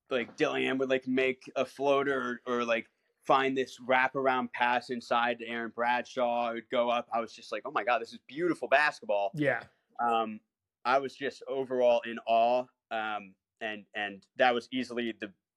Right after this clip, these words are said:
Speaker 1: the, my favorite moment of that Saturday slate for all of sports was watching that game.
Speaker 2: Yeah, it was, it
Speaker 1: Um,
Speaker 2: was the, in my opinion, the best game of the year so far, at least that
Speaker 1: Yeah,
Speaker 2: I've watched.
Speaker 1: I think
Speaker 2: It
Speaker 1: so.
Speaker 2: was,
Speaker 1: I,
Speaker 2: it was
Speaker 1: I, I mean, I
Speaker 2: outstanding.
Speaker 1: think, I think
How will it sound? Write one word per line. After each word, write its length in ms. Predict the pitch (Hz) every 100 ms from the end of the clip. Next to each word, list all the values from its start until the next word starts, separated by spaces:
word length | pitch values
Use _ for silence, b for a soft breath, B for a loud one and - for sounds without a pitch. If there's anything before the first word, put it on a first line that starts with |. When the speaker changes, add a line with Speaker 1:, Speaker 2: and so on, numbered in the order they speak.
| _ _ 101
Speaker 1:
the, 140 | 117
my 180 | 120 113
favorite 640 | 107 - 165 151 139 - -
moment 440 | - 120 127 120 110
of 180 | 113 101
that 260 | 117 101 -
Saturday 520 | 131 117 113 110 107
slate 540 | - - 107 113 107 _
for 160 | 113
all 260 | 107 123 113
of 80 | 104
sports 540 | - 104 98 - - _ _ _ _ _ _
was 260 | 120 110 110
watching 380 | 117 110 110
that 240 | 107 101 -
game. 340 | 101 95 92 _ _
Speaker 2:
Yeah, 260 | 147 143 131
it 40 |
was, 160 | 156 143
it 100 | 247
Speaker 1:
Um, 160 | 220 220
Speaker 2:
was 640 | 220 214 208 190 - - - -
the, 460 | 160 147 170 185 -
in 140 | 202 170
my 180 | 175
opinion, 420 | 175 170 156 156 143
the 60 |
best 300 | 135 135 -
game 160 | 135 123
of 80 | 117
the 40 |
year 200 | 117 127
so 180 | - -
far, 380 | - - - _ _
at 80 | 160
least 160 | 190 180
that 160 | 170
Speaker 1:
Yeah, 120 | 180 151
Speaker 2:
I've 60 |
watched. 280 | 127 139 -
Speaker 1:
I 100 | 156
think 160 | 175 156
Speaker 2:
It 60 |
Speaker 1:
so. 80 | 165
Speaker 2:
was, 80 | 139
Speaker 1:
I, 80 | 143
Speaker 2:
it 60 |
was 200 | 190 156
Speaker 1:
I, 60 | -
I 40 |
mean, 140 | 165 160
I 120 | 160
Speaker 2:
outstanding. 300 | 165 190 165
Speaker 1:
think, 100 | - _ _ _ _ _ _ _ _ -
I 120 | 139
think 240 | 156 160